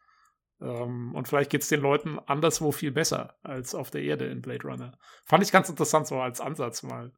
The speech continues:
dass man sagen könnte, okay, wenn man, wenn man weggehen würde, vielleicht wär's dann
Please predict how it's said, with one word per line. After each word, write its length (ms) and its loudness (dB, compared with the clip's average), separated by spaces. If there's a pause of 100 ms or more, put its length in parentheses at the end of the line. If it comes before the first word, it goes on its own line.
(140)
dass 140 -4
man 80 -4
sagen 220 2
könnte, 200 -4
okay, 220 0
wenn 100 -2
man, 200 -2 (220)
wenn 120 -2
man 160 -2
weggehen 300 0
würde, 200 8
vielleicht 320 -6
wär's 220 -2
dann 360 -2